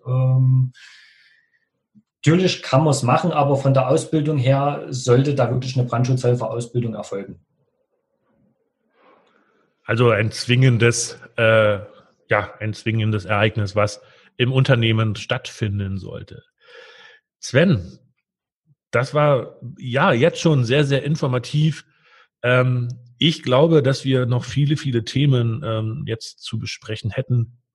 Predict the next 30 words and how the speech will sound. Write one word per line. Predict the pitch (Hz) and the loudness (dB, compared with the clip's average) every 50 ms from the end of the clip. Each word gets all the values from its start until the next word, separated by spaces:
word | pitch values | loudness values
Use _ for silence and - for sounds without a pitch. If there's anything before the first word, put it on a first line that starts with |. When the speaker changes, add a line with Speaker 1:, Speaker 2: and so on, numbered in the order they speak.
| _ - - | _ -4 0
Speaker 2:
die | 117 123 131 113 | 2 2 2 4
wir | 120 123 120 113 - | 4 4 4 4 2
aber | 104 107 113 110 117 107 - - | 2 2 2 4 2 2 2 2
auch, | 104 107 110 113 113 - - - _ _ - - - - _ _ - | 2 4 4 4 2 -2 -12 -20 _ _ -20 -20 -20 -20 _ _ -4
ähm, | - 104 104 104 101 101 101 98 101 98 101 110 160 - _ _ | 0 0 2 2 2 2 0 -2 -4 -4 -6 -8 -12 -16 _ _
wenn | - 101 98 95 107 120 139 | -18 -12 -4 0 2 4 4
es | 147 143 | 2 2
dir | - 123 131 127 | 2 0 2 2
nichts | 123 120 - - - | 2 2 0 -2 -2
ausmacht | - 131 156 151 - 156 147 131 135 | 0 0 0 2 2 2 2 2 2
oder | 127 117 117 107 | 2 2 2 4
wenn | 120 147 165 | 4 4 4
du | 156 | 6
Lust | 143 135 170 190 - - - | 6 6 4 4 2 0 0
hast | 165 156 - - | 2 2 2 2
oder | 127 123 123 | 2 2 4
weiterhin | 110 135 180 185 170 143 | 4 4 4 4 4 4
Lust | 131 143 143 - - | 4 2 0 0 0
hast, | 135 127 123 - - | 0 -2 -2 -2 -4
natürlich | 120 117 - - 123 120 113 - | -6 -6 -4 -2 -2 -4 -2 -2
in | - 113 110 110 _ _ _ - - _ _ _ | -4 -4 -4 -4 _ _ _ -20 -20 _ _ _
anderen, | - - 113 135 131 127 120 113 117 113 113 113 - - | -4 0 2 4 4 4 4 4 4 2 2 0 -2 -4
äh, | 101 101 104 107 104 104 | -4 -4 -2 -4 -4 -6
Podcast-Folgen | - - - 117 - - 110 107 - - - - 107 110 107 110 104 87 - | -8 -8 -10 -10 -10 -8 -12 -12 -12 -10 -6 -4 -2 -2 -2 -2 -4 -4 -4
nochmal | - 117 - - 104 101 98 | -6 -8 -6 -4 -4 -4 -4
explizit | - 113 110 - - - 110 - - - 135 - | -6 -8 -12 -12 -14 -16 -16 -14 -10 -8 -4 -2
darauf | 123 107 110 107 110 - | -2 0 0 -2 -4 -4
eingehen | - 123 139 143 131 123 120 120 | -2 2 2 4 4 4 4 2
können. | 120 - 123 117 113 107 104 _ _ _ _ _ _ _ - _ _ _ _ | 2 2 2 2 2 0 -4 _ _ _ _ _ _ _ -20 _ _ _ _
Ähm, | - 110 110 107 107 | -2 -2 -2 -2 -4